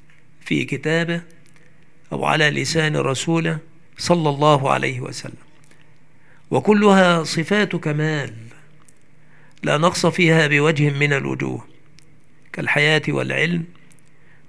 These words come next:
والقدرة والاستواء على العرش والنزول إلى السماء الدنيا والوجه واليدين ونحو ذلك،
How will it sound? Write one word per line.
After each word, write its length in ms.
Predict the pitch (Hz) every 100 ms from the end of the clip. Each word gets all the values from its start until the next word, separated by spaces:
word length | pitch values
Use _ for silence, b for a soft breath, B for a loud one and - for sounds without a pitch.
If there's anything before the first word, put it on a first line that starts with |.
| -
والقدرة 520 | 151 127 139 135 160 160
والاستواء 720 | 143 143 147 151 139 151 139
على 220 | 131 127
العرش 520 | 123 131 156 151 - - - b b b b -
والنزول 540 | - 139 135 135 175 160
إلى 220 | 151 135
السماء 500 | 131 151 135 143 151
الدنيا 560 | 135 147 165 160 156 - 151
والوجه 460 | 139 135 160 143
واليدين 640 | 143 151 147 135 156 170 156
ونحو 400 | 151 160 - 135
ذلك، 500 | 117 117 - -